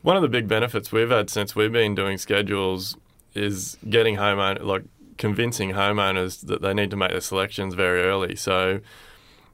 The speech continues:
very quick run through. When we do our schedules, we, we go through and do the general construction. And then once we've got the, the overall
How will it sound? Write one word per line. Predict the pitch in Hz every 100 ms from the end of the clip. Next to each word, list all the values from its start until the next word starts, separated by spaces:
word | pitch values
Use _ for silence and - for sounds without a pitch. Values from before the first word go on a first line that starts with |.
| _ _
very | 123 135
quick | 117 104
run | 104 104
through. | 104 101 104 104
When | 143
we | 131
do | 110 104
our | 92
schedules, | 113 113 117 104
we, | 113 107 101
we | 107 120
go | 107
through | 95 107 101
and | 95
do | 104 101 95 - - -
the | 98
general | 104 104 98
construction. | - 95 104 120 - 214 247 - - - - - _
And | 101
then | 104
once | 127 127
we've | 110
got | 104
the, | 92 92 -
the | 101
overall | 101 107 104 104 101